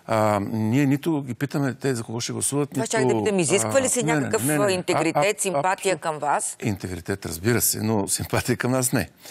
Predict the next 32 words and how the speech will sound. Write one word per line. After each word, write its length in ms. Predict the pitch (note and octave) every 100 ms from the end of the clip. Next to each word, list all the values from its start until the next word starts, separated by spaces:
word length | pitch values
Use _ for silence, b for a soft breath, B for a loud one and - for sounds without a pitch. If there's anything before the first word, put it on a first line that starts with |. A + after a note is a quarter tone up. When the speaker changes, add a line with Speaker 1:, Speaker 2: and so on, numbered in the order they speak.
| B B B
Speaker 1:
А, 400 | C3+ B2+ B2 A#2
всеки 520 | - E3+ F3 G3+ G3
един, 320 | - C#3 C#3+ B2
който 340 | C#3 D#3 D#3+
иска 240 | D#3 -
да 100 | D#3
посвети 300 | D3 C3 B2+
един 220 | D3+ C3+ C3
ден 340 | B2+ A#2 A#2+ -
в 280 | A#2+ A2+ A2 C#3+
името 300 | D3+ - D3
на 100 | B2+
това 200 | - C#3+
да 80 | C3+
гарантира 540 | B2 A#2 G#2 C#3 C3+
на 100 | A#2+
всеки 420 | A2 - E3 -
българин, 380 | A2+ G2 F2+ - - _ B B B B B -
а, 440 | B2 A#2+ A#2 A2+ -
правото 440 | C3 C#3+ C#3 C3
да, 360 | A#2 A#2 A2 G#2 -
да 220 | - A2 A2
живеем 280 | G#2 B2+
в 40 | B2
демократична 560 | A2 G#2+ - C#3 C3
и 20 | A2+
свободна 420 | A#2 G#2+ A#2 G#2+
страна, 460 | - G2+ F#2 F2 D3 _ B B B B B
а, 520 | B2 B2 A#2+ A#2 A2+ A2 G#2+ -
е 100 | B2
добре 280 | A#2+ C3+
дошъл. 520 | C#3+ B2+ B2+ A#2+ D3+